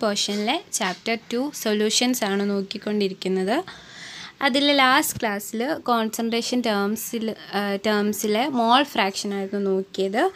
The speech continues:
ഇന്ന് നമ്മൾ നോക്കാൻ പോകുന്നത് നെക്സ്റ്റ് കോൺസെൻട്രേഷൻ ടേം, ആ, molarity. Molarity എക്സ്പ്രസ് ചെയ്യുന്ന ക്യാപിറ്റൽ ലെറ്റർ എമ്മിലാണ്.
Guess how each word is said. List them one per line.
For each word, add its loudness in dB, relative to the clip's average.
ഇന്ന് 10
നമ്മൾ 4
നോക്കാൻ -6
പോകുന്നത് -2
നെക്സ്റ്റ് -2
കോൺസെൻട്രേഷൻ 0
ടേം, 0
ആ, -2
molarity. 4
Molarity 2
എക്സ്പ്രസ് -6
ചെയ്യുന്ന -4
ക്യാപിറ്റൽ -2
ലെറ്റർ 2
എമ്മിലാണ്. 0